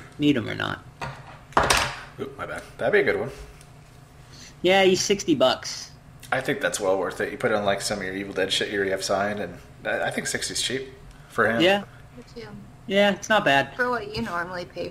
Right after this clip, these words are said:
Speaker 3: for people.
Speaker 1: I just don't know what his, uh, line's gonna be like, though. That's the only thing, you know. But no table photos. And he's doing a photo op, and that's sixty-two. But I don't really care about a picture with him.
Speaker 2: I've seen his brother,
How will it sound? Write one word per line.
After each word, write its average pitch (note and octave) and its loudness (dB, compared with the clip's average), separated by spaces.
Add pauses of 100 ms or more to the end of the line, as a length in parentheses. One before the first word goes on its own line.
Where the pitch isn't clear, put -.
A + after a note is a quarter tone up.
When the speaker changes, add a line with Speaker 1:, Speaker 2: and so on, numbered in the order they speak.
Speaker 3:
for E3+ -8
people. - -16
Speaker 1:
I F3 6
just - 4
don't G#3 6
know F3 10
what E3 8
his, C3+ 6
uh, A#2 4
line's C#3 -4
gonna A#2 -8
be G#2 -8
like, G2+ -10
though. G2+ -6
That's G#2 -10
the - -16
only F2 -12
thing, B2+ -14
you G#2+ -12
know. C3+ -12 (840)
But - -6 (500)
no D3+ 6
table E3+ 6
photos. D3 2 (1500)
And B2 -4
he's B2+ -4
doing C3+ 2
a A2+ 2
photo D3+ 6
op, C#3+ 4
and C3 -8
that's B2+ -2
sixty-two. G#2+ -4
But A2 -2
I C#3 6
don't D3 4
really A#2+ 0
care G#2+ 0
about G2 -6
a - -12
picture - -8
with - -10
him. A2 -6 (260)
Speaker 2:
I've - -6
seen E3 -2
his A#2 -2
brother, G2+ 6